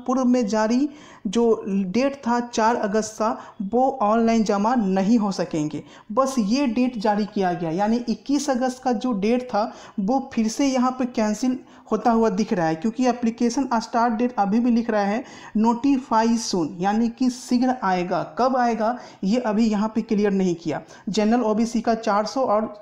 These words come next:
फी यहाँ पे बता दिया है, सबका चार सौ लग रहा है और पैंतालीस परसेंट मार्क्स वाले ही यहाँ, यहाँ पे एडमिशन ले सकते हैं। सभी कॉलेज का लिस्ट भी यहाँ पे, अ, जारी किया गया है।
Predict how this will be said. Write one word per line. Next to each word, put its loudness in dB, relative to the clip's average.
फी 2
यहाँ 2
पे 0
बता 0
दिया 0
है, 0
सबका -4
चार -2
सौ -4
लग 0
रहा 0
है -2
और 0
पैंतालीस 0
परसेंट -2
मार्क्स 0
वाले 0
ही 0
यहाँ, 0
यहाँ -2
पे 0
एडमिशन -2
ले 0
सकते -4
हैं। 0
सभी -2
कॉलेज -2
का -4
लिस्ट -4
भी -2
यहाँ -2
पे, 0
अ, -2
जारी 2
किया 0
गया -2
है। -2